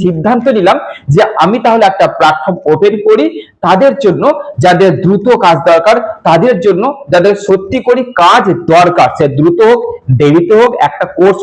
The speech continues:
করে হোক বা যেভাবেই হোক, একটা কাজ দরকার। কারণ এখনকার পরিস্থিতি খুবই বাজে জায়গায় চলে গেছে, জিনিসপত্রের যে হারে দাম বাড়ছে সে হারে কিন্তু মানুষের কাছে পয়সা নেই। সেই সূত্রে আজকে আমি একটা ছোট্ট ঘটনা ঘটার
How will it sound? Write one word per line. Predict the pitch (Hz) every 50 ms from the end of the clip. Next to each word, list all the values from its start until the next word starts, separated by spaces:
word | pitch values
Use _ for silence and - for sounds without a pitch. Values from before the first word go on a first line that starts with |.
| -
করে | 202 214 226 240
হোক | 220 196
বা | - 220 - -
যেভাবেই | 165 170 170 175 220 254 269 302 277 254
হোক, | 220 147 - - - - - - - - - 202
একটা | 233 - - - 262 262 254 - - 180
কাজ | 170 180 220 226 226 202 160 - _ - - 180
দরকার। | 185 190 190 185 - 175 135 110 - - - - - - - - _ - - 226
কারণ | 220 226 254 262 190 139 110 - - - - 160
এখনকার | 175 - 240 254 240 220 247 233 240 226 -
পরিস্থিতি | 202 220 233 220 233 - 214 196 247 233 - -
খুবই | 202 214 220 220 226 196 127 - -
বাজে | 170 165 170 180 202 202 170 185
জায়গায় | 185 185 185 190 190 - -
চলে | 180 185 190 208
গেছে, | 214 214 - - 247 254 - - _ _ - -
জিনিসপত্রের | 196 208 240 262 254 247 - 247 240 247 247 254 220 160 151
যে | 185 202 190
হারে | 214 214 208 165 131 131
দাম | 165 170 185 190 190 220
বাড়ছে | 220 220 220 - 240 240 247 240 - - - _ -
সে | - 220 233 226
হারে | 240 240 226 - 233
কিন্তু | 233 190 180 - 240 226 180 160
মানুষের | 156 160 180 180 - 202 175 180
কাছে | 175 170 190 180 180 -
পয়সা | 147 139 143 135 - 143 127 120
নেই। | 113 98 - _ _ - - _ _ - -
সেই | 185 190 240 269 - -
সূত্রে | 294 269 - - 262 269 190 165
আজকে | 170 170 - - 220 202 - 170
আমি | 196 196 190 156 - -
একটা | 156 - - 175 -
ছোট্ট | - 220 208 214 214 - 190 160 160
ঘটনা | 165 165 180 185 190 175 143
ঘটার | 143 151 - 196 202